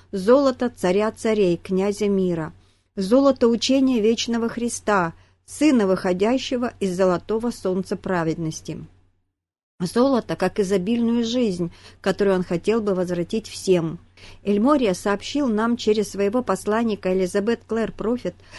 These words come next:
что, начиная с января тысяча девятьсот девяносто восьмого года,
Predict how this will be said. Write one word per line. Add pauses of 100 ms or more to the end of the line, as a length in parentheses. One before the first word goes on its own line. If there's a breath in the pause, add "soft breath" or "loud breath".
(120)
что,
начиная
с
января
тысяча
девятьсот
девяносто
восьмого
года,